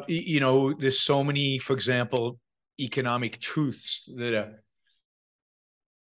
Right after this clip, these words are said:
pretty straightforward, right? We've talked about central banking and so on. This is not rocket science. Um, and, you know, right now people are living through inflation and they're living through, and everybody's like, "Okay, there's inflation. It's not good. I don't like Joe Biden."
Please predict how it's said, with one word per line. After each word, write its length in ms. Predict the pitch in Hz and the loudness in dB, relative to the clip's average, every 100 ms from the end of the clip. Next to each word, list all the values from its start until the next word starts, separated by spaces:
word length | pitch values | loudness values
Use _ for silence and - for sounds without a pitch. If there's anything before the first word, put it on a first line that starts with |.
| _ | _
pretty 280 | - 196 202 | -4 -2 -2
straightforward, 640 | - - 190 - 214 151 | -4 -4 -2 2 4 4
right? 180 | 110 117 | 4 0
We've 140 | 120 - | -2 -2
talked 200 | 123 127 | -2 -2
about 160 | 113 | -4
central 280 | - 107 110 | -4 -4 -4
banking 340 | 101 98 - | -4 -6 -8
and 80 | 95 | -6
so 140 | - 98 | -6 -6
on. 100 | 107 | -4
This 280 | 143 208 - | -2 2 2
is 100 | 370 | 2
not 340 | 330 147 139 - | 2 2 0 0
rocket 260 | 107 113 | 0 0
science. 420 | - 101 113 180 - _ _ - - - - - _ | -6 -6 -6 -8 -10 _ _ -20 -20 -20 -20 -20 _
Um, 420 | 147 143 139 156 - | 2 2 2 0 -2
and, 240 | 139 143 | -2 -2
you 140 | 165 156 | 0 2
know, 160 | 135 | 4
right 160 | 135 139 | 6 4
now 160 | 135 | 4
people 340 | 131 139 143 131 | 0 -2 0 0
are 40 | |
living 240 | 127 127 123 | 0 -2 -4
through 180 | 131 | -6
inflation 640 | 120 107 123 113 - 147 147 | -6 -2 0 0 0 0 -2
and 140 | 101 | -2
they're 160 | 104 104 | -2 -2
living 240 | 110 110 | -2 -4
through, 140 | 107 113 | -4 -4
and 80 | |
everybody's 640 | 143 180 196 254 233 226 226 | 0 2 2 2 2 4 4
like, 280 | 220 214 214 - _ _ 254 | 4 4 0 -12 _ _ -8
"Okay, 340 | 240 208 185 | -2 -2 0
there's 140 | 180 175 | 0 0
inflation. 520 | 185 - 156 151 143 - _ | 0 2 2 2 -2 -8 _
It's 180 | 190 - | 0 4
not 240 | 220 185 | 4 4
good. 220 | 143 156 | 6 6
I 80 | 147 | 8
don't 200 | 151 151 | 6 4
like 200 | 147 139 | 4 2
Joe 140 | 135 117 | 0 0
Biden." 340 | 113 104 - | 2 0 -4